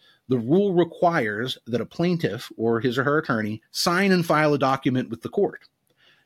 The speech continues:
Now, the document the attorney signs and files with the court itself, uh, is kind of swearing or averring, uh, that, and the, the language from the rule says, quote,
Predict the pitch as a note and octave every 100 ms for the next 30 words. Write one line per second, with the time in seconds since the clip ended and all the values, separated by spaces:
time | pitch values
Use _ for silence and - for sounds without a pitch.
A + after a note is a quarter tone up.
0 | C3 C#3 A#2 - C3+ C3 E3 E3+ D3+ B2+
1 | A2 - - C#4 D4 D3+ - B2+ B2 B2
2 | A#2 C3 B2 A#2 - - C3 A#2+ D3+ -
3 | - F#3+ E3+ - - - _ _ - C3+
4 | A#2+ B2+ A#2 C#3 A#2 - D3+ C#3+ C#3+ C#3
5 | A#2+ G#2+ G#2 C#3+ C#3+ A#2 A#2 A#2 - -
6 | - - A#2+ A2+ - B2 C#3+ - _ B2+
7 | A#2+ C3 A2+ A#2+ A2+ C3 A#2+ G2 B2 G#2+
8 | A#2+ C3+ - G#2 F#2+ - D3 G#2+